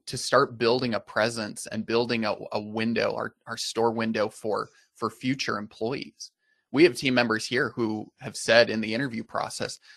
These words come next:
that they've researched us on social media to see what we're about. We just hired a marketing coordinator who,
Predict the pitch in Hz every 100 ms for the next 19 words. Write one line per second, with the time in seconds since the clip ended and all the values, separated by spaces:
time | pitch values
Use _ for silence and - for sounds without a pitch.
0 | _ 110 104 107 104 110 131 - 107 -
1 | 104 - 110 110 110 107 - 104 107 127
2 | 123 - - 104 - - - 113 113 120
3 | 110 - 110 101 107 110 151 - 110 -
4 | 110 110 107 113 135 _ _ - _ -
5 | 139